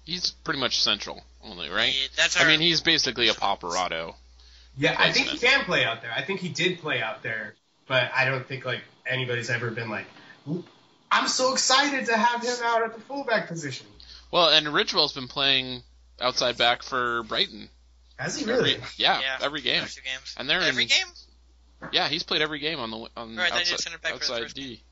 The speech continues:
Speaker 1: Yeah.
Speaker 2: Huh.
Speaker 1: Maybe one, maybe once inside, but I think the last few weeks for sure he's been, is, I think he plays right mid for, or right D for them. Uh,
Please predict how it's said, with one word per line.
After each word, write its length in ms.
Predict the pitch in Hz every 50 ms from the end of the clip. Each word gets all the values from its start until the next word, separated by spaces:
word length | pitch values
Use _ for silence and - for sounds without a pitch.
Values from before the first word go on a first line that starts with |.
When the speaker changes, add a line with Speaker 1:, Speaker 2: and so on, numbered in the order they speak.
| _
Speaker 1:
Yeah. 220 | - 120 139 127 107 - - _ -
Speaker 2:
Huh. 100 | - - - _ _ _ _
Speaker 1:
Maybe 220 | - 180 196 165 127
one, 280 | 113 107 120 139 143 - - - - _ - - - - -
maybe 260 | 87 110 143 143 110
once 280 | 104 110 139 147 -
inside, 300 | 104 98 - 95 90 95 90
but 100 | 107 98 - - -
I 100 | 101 107
think 180 | - 131 120 -
the 80 | 110
last 260 | 104 107 110 - -
few 160 | - 110 98 104
weeks 220 | 120 110 - -
for 120 | - 101
sure 220 | 95 - 117 113 110
he's 160 | 104 101 -
been, 240 | - 104 101 98 98 - _ _ _ - - - - - - _ _ _ _ _ _ -
is, 100 | 110 113
I 140 | - - 107
think 100 | 117 117
he 60 | 110
plays 280 | - - 101 95 - -
right 180 | 92 107 92
mid 160 | 90 98 98
for, 120 | - - - -
or 140 | - 104 95
right 280 | 95 98 98 101 98 -
D 140 | - 107 98
for 180 | - - 98
them. 200 | 95 95 95 101 - _ _ _ _ _ _ _ _ _ _ _ _ - - -
Uh, 500 | 120 117 107 104 95 92 92 92 90 82